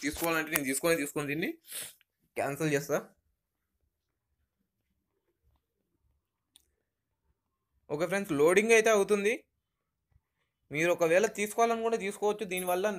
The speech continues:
నష్టం కూడా ఏం లేదు, కాకుంటే లాభం కూడా అంత ఉన్-, ఉంది అని మాత్రం నేను చెప్పలేను. ఎందుకంటే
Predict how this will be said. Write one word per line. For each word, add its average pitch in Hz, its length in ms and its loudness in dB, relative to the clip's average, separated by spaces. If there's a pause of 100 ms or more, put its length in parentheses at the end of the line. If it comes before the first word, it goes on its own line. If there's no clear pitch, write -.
నష్టం 220 440 -4 (120)
కూడా 226 200 4
ఏం 208 140 0
లేదు, 202 160 0 (120)
కాకుంటే 185 300 2 (140)
లాభం 170 400 2 (100)
కూడా 202 200 4
అంత 170 180 -2 (140)
ఉన్-, 156 280 -6 (420)
ఉంది 175 300 -2
అని 180 160 -4
మాత్రం 165 240 -4
నేను 165 160 -2
చెప్పలేను. 139 380 -2 (500)
ఎందుకంటే 202 360 0